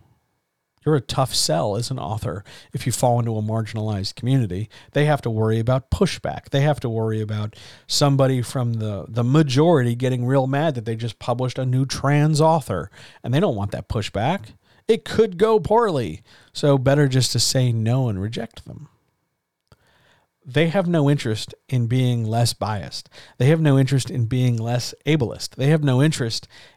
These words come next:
in being less typical or less, uh, majority focused, because that's how they stay in charge. That's how they keep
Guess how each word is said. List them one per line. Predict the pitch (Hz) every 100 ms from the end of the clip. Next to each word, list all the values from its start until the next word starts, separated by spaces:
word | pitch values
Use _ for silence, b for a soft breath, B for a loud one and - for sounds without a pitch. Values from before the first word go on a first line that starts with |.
| B
in | 127 113
being | 127 135 127 123 107
less | 117 123 127 120 - - b b b
typical | - 156 123
or | 98 90 76 113 117
less, | 107 120 127 117 - - b b b b
uh, | - 113 107 101
majority | 101 123 117 139 156 120 101
focused, | - 82 - - - _ b b b
because | 117 117 107 - 131 123 113 - - _ _ _ _ _ -
that's | 117 120 120 -
how | - - 131 123
they | 120 117
stay | - 139 131
in | 123 107 104
charge. | - - - 64 - - - b b b b
That's | 120 123
how | 139 131
they | 123 120 117 104 b b -
keep | - 156 143